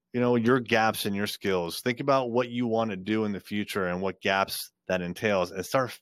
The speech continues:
filling in those gaps w-, by talking to people, studying videos, watching videos,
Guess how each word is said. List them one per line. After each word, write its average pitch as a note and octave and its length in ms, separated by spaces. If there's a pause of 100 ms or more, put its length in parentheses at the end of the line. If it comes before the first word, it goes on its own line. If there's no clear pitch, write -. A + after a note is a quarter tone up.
filling F3+ 300
in C#3+ 140
those A#2+ 200
gaps G#2+ 460
w-, G#2+ 160 (140)
by F2 260 (100)
talking C#3+ 280
to B2+ 80
people, B2 580 (300)
studying C3 560
videos, A2+ 420
watching A2+ 380
videos, A2 380